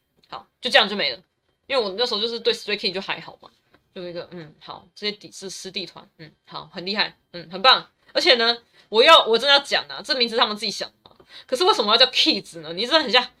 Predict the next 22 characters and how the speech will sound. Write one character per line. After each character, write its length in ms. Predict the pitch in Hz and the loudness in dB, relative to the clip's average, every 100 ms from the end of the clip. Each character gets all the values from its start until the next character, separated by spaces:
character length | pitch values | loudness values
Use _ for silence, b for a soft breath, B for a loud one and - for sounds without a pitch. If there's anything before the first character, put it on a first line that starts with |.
| B B B | B B B
把 140 | 262 | 6
自 100 | 269 | 6
己 80 | 370 | 4
搞 120 | 247 | 6
得 80 | 214 | 4
像 100 | 302 | 4
孩 240 | 330 202 214 | 4 2 2
子， 200 | 220 202 | -2 -2
有 120 | 185 | 0
意 280 | 262 247 233 | 0 0 -2
义 40 | |
吗？ 280 | 190 190 - _ _ | -4 -6 -8 _ _
我 120 | 214 | -4
真 120 | 254 339 | 2 2
的， 120 | - | 2
我 160 | 208 214 | -4 -4
真 180 | - 320 | -2 2
的 140 | 247 | 2
完 180 | 196 214 | 2 -2
全 260 | - 196 | -2 -4
不 120 | 208 202 | -4 -8
懂， 200 | - | -8